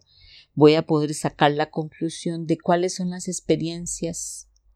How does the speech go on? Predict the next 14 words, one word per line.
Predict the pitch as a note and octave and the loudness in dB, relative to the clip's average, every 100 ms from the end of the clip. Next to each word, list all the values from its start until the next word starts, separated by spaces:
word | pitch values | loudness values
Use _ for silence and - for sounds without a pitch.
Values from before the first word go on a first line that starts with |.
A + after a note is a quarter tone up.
| _ _ _ _ _ _ _ | _ _ _ _ _ _ _
que | - E3 | 2 4
estimulan | D3+ - D3+ D3 D3 D#3+ | 4 0 -2 -2 -2 -4
estos | D#3 - D3 | -6 -8 -6
sentimientos. | D3 C#3+ D3 C#3 E3+ F#3 D#3 - - - - _ _ _ | -6 -8 -8 -6 -2 -2 -4 -8 -16 -18 -20 _ _ _
Y | F3+ | -4
como | - F3+ E3+ | 0 2 2
normalmente | E3+ E3+ F#3+ A#3 A#3+ G#3+ F3+ | 2 2 2 2 0 0 -2
van | E3+ | -2
a | F3 | -4
estar | - F3+ | -2 -2
relacionados | F3+ F3 - F3 E3+ E3+ | -2 -4 -2 -4 -6 -10
con | - E3+ F3 | -8 -6 -4
el | F#3 | -4
miedo | F3+ D3+ D#3 F#3 | -4 -4 -6 -10